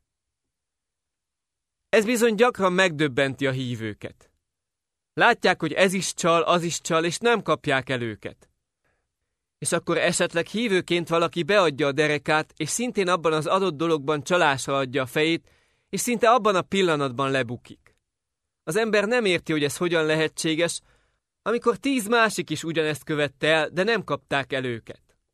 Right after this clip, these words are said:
Hát igen, de ők nem Isten fiai.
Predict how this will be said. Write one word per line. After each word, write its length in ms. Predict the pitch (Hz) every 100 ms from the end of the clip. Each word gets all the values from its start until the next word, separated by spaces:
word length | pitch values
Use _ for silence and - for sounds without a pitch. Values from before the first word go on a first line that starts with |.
| _ _ _ _ _ _ _ _ _ _ _ _ _ _ _
Hát 220 | 208 240
igen, 380 | 214 151 135 - _ _
de 200 | 143 190
ők 140 | 214
nem 200 | - 226
Isten 380 | 233 - - 147
fiai. 440 | 131 123 117 98